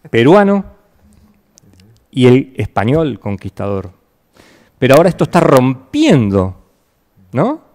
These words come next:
Porque finalmente estos eran indios bolivianos que son reconocidos. Hay que ver cómo va a ser esta dinámica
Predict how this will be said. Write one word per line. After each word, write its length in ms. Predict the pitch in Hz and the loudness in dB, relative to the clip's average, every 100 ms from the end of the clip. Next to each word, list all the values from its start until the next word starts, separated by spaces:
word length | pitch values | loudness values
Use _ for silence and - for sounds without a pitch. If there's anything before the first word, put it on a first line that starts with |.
| _ _ _ - | _ _ _ -12
Porque 240 | 110 123 | -8 -4
finalmente 480 | 202 208 226 247 - | -2 0 0 -2 -4
estos 240 | - 165 | -8 -6
eran 180 | 196 185 | -4 -4
indios 240 | 214 190 | -2 0
bolivianos 720 | 131 139 120 202 214 107 - _ _ _ _ _ _ _ _ _ _ _ _ _ _ _ | 0 0 0 -2 -4 -8 -12 _ _ _ _ _ _ _ _ _ _ _ _ _ _ _
que 120 | 120 | -4
son 180 | - 120 | -2 -2
reconocidos. 840 | 107 104 101 - - - - - _ _ - - _ - | -2 -4 -6 -8 -14 -14 -16 -20 _ _ -20 -20 _ -4
Hay 100 | 156 | 2
que 140 | 165 | 4
ver 160 | 196 180 | 4 2
cómo 220 | 175 165 | 0 0
va 60 | |
a 40 | 156 | 0
ser 100 | 180 | -2
esta 180 | - 131 | 0 2
dinámica 600 | 120 156 156 110 - | 2 0 0 -4 -10